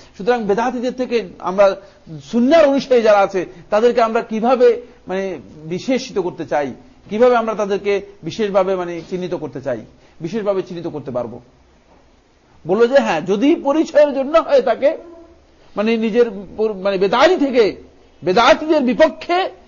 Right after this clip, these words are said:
যদি পরিচয়ের জন্য হয় তাকে, তাহলে কোনো ব্যক্তি অথবা কোনো দল যদি নিজেকে সালাফি বলে, তাহলে এটা গর্হিত নয়, এটা নিষিদ্ধ নয়, এটা নিষিদ্ধ নয়। তাহলে বোঝা গেল যে যদি পরিচয়ের জন্য হয়,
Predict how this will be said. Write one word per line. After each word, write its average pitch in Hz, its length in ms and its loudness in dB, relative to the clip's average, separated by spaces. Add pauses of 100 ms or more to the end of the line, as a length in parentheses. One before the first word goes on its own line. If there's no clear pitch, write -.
(180)
যদি 226 380 -2
পরিচয়ের 262 480 2
জন্য 247 200 0
হয় 214 160 0
তাকে, 202 320 0 (280)
তাহলে 202 260 0
কোনো 190 240 -2
ব্যক্তি 190 460 -2
অথবা 185 320 2
কোনো 170 220 -4
দল 220 240 0
যদি 254 240 -6 (240)
নিজেকে 185 280 -4
সালাফি 175 380 0
বলে, 185 260 2 (220)
তাহলে 175 200 2
এটা 170 120 -2
গর্হিত 156 340 -2
নয়, 135 260 -6
এটা 139 140 -6
নিষিদ্ধ 127 340 -12
নয়, - 160 -16 (500)
এটা 160 320 -6
নিষিদ্ধ 120 300 -16
নয়। 165 240 -16 (200)
তাহলে 208 240 0
বোঝা 196 220 -4
গেল 240 180 -6
যে 226 220 -8 (1200)
যদি 190 140 -2
পরিচয়ের 220 460 0
জন্য 277 200 2
হয়, 311 220 4